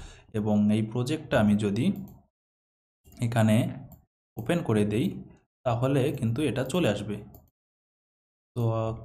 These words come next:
ক্লোজ করে আরেকবার ওপেন করি। তো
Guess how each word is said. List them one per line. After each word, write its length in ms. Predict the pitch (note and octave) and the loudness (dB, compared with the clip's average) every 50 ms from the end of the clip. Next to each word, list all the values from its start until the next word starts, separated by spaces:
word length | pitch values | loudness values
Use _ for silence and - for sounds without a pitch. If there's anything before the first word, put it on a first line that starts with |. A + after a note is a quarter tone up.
| - - - | -18 -16 -10
ক্লোজ 300 | - C3 C#3 C#3 - - | -8 -8 -6 -8 -8 -8
করে 240 | - - C3 A#2+ | -6 -4 -2 0
আরেকবার 360 | A2 G#2+ G#2+ G#2 A2+ A2+ A#2 A2 | 0 0 0 -2 -2 -2 -2 -2
ওপেন 320 | G#2 - - G2+ G#2 G#2 | -4 -4 -4 -4 -4 -4
করি। 300 | - G#2+ F#2+ G#2 B2 D#3 - - - - - _ _ - - - - - - - - - - - _ _ _ _ _ _ _ _ _ _ _ _ _ - | -4 -6 -6 -6 -6 -8 -10 -14 -18 -20 -20 _ _ -10 -10 -10 -10 -12 -14 -16 -20 -20 -20 -20 _ _ _ _ _ _ _ _ _ _ _ _ _ -8
তো 220 | A2+ A2 A2 G#2+ | -6 -4 -4 -4